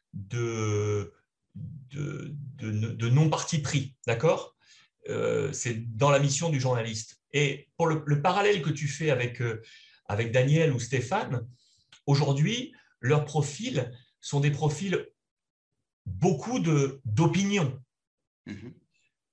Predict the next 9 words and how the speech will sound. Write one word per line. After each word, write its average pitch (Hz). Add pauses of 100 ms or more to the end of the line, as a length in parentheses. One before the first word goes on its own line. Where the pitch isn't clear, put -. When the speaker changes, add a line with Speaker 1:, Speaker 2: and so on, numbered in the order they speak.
(380)
Speaker 1:
Moi, 208
j'ai 202
choisi 175
de 175
ne 151
pas 220
être 208
un 147
profil 156